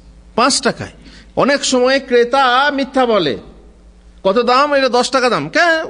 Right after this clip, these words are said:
অনেক দোকানে, আমি অন্য দোকানে দেখেছি আট টাকা দাম, আর তুমি দশ টাকা বলছো, অথচ দেখেইনি। ক্রেতা মিথ্যা বলে। তো মিথ্যা বলে উভয়েই নিজেদের জিনিসের বা টাকার বরকত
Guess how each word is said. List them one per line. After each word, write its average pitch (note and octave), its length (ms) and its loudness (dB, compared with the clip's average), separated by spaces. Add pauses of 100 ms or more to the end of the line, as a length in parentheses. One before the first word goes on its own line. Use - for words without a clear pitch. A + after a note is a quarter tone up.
অনেক B3 340 -2
দোকানে, B3 360 0
আমি A3+ 120 0
অন্য A#3 200 0
দোকানে A#3+ 280 0
দেখেছি A#3 500 0
আট G3 180 -2
টাকা G3 200 -2
দাম, E3+ 180 -2
আর D#3+ 80 -2
তুমি E3 160 -4
দশ D#3 180 0
টাকা G3 200 0
বলছো, F#3 220 -2
অথচ G3 200 -2
দেখেইনি। G#3 600 0 (960)
ক্রেতা A3 280 0
মিথ্যা D#4 320 2
বলে। G#3+ 320 0 (1000)
তো G#3+ 140 2
মিথ্যা C4+ 360 0
বলে A#3+ 220 2
উভয়েই C#4+ 640 0
নিজেদের A3+ 560 2 (500)
জিনিসের G#3 500 2
বা F3 160 0
টাকার E3+ 480 -2
বরকত E3+ 580 -2